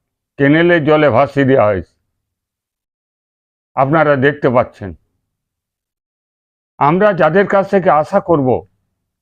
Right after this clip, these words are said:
যারা হচ্ছে সমাজের মেরুদণ্ড, মাস্টাররা এই সমাজকে শিক্ষা দেবেন,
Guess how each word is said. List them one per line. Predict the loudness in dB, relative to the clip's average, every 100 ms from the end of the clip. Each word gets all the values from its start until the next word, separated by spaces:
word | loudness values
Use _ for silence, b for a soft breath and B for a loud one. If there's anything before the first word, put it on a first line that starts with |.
| _ _ _ _
যারা | -2 2 2 0
হচ্ছে | 0 -2
সমাজের | 0 0 2 2 2
মেরুদণ্ড, | 2 2 2 0 0 0 -2 -4 _ _ _ _ _ _ _ _ _ _ _ _ -4
মাস্টাররা | 0 0 0 0 2 0 -2 -12 -20 -20 -20 -20 -20 -14 -2
এই | 0 0
সমাজকে | 0 0 -2 -2 -2
শিক্ষা | -2 -2 -2
দেবেন, | 0 0 -2